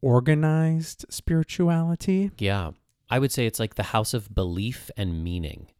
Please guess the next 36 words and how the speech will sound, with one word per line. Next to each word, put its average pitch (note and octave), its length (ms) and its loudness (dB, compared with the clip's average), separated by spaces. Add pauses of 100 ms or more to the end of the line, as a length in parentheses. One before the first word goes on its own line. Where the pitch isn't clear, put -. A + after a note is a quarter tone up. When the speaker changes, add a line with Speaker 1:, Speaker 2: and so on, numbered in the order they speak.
(120)
Speaker 1:
Yeah. A2+ 240 -4 (300)
Speaker 2:
And F#2+ 360 -2 (100)
belief A2+ 380 0
and G#2+ 160 -2
meaning G2 320 0
that F2 260 -4 (240)
are G2+ 260 2
organized C3 920 -2
and G#2+ 180 -2
that G2 100 -2
are F#2+ 80 -2
sometimes, G2+ 460 -4
like, F#2+ 160 -4
universally G2 640 -2
agreed F2 360 -4
upon. C3+ 500 -2 (440)
We C#3 140 0
can C#3+ 160 0
think F3+ 220 -2
about A2+ 420 0
the G2+ 100 0
houses F#2 720 0 (640)
in A2 340 -2
terms G#2 320 -4
of F2+ 140 -6
the G2+ 80 -6
pairs. F#2+ 520 -4
So, - 240 -6
like, F#2+ 200 -4
the G2+ 120 -4
third G#2 340 -2
house F#2+ 300 -2
and F#2 140 -4
the E2 60 -4
ninth E2 340 -4
house, B2 500 -4